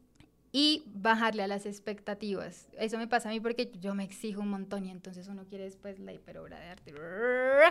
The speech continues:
Pero no. De hecho, últimamente he estado explorando y eso me ha servido un montón, eh,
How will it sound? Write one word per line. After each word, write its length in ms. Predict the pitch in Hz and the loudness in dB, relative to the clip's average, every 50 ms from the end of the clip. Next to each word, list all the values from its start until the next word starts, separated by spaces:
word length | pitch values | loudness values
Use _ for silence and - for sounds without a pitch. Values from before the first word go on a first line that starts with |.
| 339 - - - - - - - - - - - - - - | 10 4 -10 -18 -18 -18 -20 -20 -20 -20 -18 -16 -14 4 10
Pero 280 | 349 339 339 330 294 | 10 10 10 10 6
no. 260 | 247 226 233 202 170 - - - - - _ _ _ _ - _ | 2 0 -2 -2 -4 -8 -14 -20 -20 -20 _ _ _ _ -20 _
De 160 | - 220 240 247 | -4 -2 -2 0
hecho, 300 | 233 240 247 240 - - | 0 0 0 -2 0 -2
últimamente 800 | 214 262 269 214 254 254 262 254 240 226 220 196 226 233 277 - - - - - - - - - - - | -2 -2 -2 -2 -2 0 0 0 -2 -2 -4 -4 -4 -6 -6 -6 -12 -18 -20 -20 -20 -20 -20 -14 -8 -6
he 80 | 226 | -6
estado 240 | 233 226 - 226 226 | -4 0 2 2 2
explorando 720 | 220 214 - - 226 226 233 254 247 233 - - 254 254 240 - | 2 0 -2 -2 0 2 4 4 4 2 0 0 -2 -6 -8 -6
y 100 | - 226 220 | -4 -2 -2
eso 140 | 208 214 196 | 0 0 -2
me 120 | 202 214 | -4 -4
ha 40 | 208 | -4
servido 380 | 208 214 214 202 220 226 220 | -6 -8 -8 -4 -2 -2 -2
un 80 | 214 226 | -2 -2
montón, 480 | 226 233 240 233 247 240 233 247 254 254 - - _ _ _ - | -4 -6 -4 -4 -4 -4 -4 -4 -8 -12 -14 -20 _ _ _ -6
eh, 720 | 214 214 214 208 202 202 190 180 175 165 165 165 - | -4 -2 -2 -2 -2 -2 -2 -4 -6 -8 -10 -14 -18